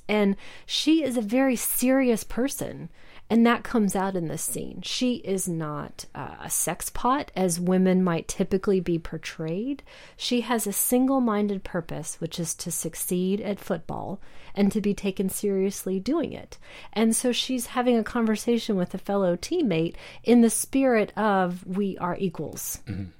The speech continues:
Speaker 2: So yes, Dorothy is probably the most serious-minded and driven, like you said,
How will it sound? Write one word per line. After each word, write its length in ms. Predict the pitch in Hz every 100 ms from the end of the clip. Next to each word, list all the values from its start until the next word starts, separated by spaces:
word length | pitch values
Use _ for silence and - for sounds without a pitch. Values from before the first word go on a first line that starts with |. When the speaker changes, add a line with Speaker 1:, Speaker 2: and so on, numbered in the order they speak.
| -
Speaker 2:
So 120 | - 117
yes, 260 | 131 107
Dorothy 480 | - 123 151 151 135
is 80 | 120
probably 480 | - 113 101 101 101
the 300 | 98 117 120
most 500 | 110 110 104 - - - - 107 104 98 -
serious-minded 800 | - 101 101 101 90 90 87 85 - -
and 260 | 98 95 107
driven, 460 | 113 113 98 95
like 240 | 92 92 92
you 80 |
said, 540 | 90 - 95 87 85